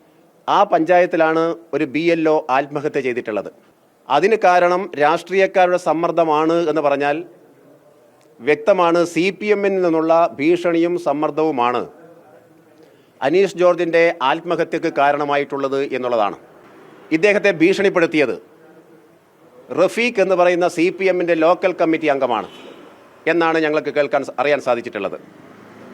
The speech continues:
റഫീഖ് എന്ന് പറഞ്ഞാൽ ആ മേഖലയിലെ പലപ്പോഴും പല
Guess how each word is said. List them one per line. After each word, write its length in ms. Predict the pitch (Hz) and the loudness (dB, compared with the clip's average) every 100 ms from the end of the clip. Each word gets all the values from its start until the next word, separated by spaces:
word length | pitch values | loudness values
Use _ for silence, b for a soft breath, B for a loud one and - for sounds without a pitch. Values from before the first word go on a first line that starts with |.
| - - - - - - 160 | -20 -20 -20 -20 -18 -2 0
റഫീഖ് 340 | 185 240 220 | 2 0 2
എന്ന് 100 | 208 | 2
പറഞ്ഞാൽ 300 | 185 170 143 104 - - _ _ _ _ _ _ - 175 | 2 2 0 -2 -10 -20 _ _ _ _ _ _ 0 2
ആ 20 | 196 | 4
മേഖലയിലെ 500 | 185 190 196 190 196 190 | 2 2 2 4 2 2
പലപ്പോഴും 540 | 160 180 190 190 185 190 - - _ _ _ | 2 2 2 2 2 -2 -10 -20 _ _ _
പല 100 | 175 | 2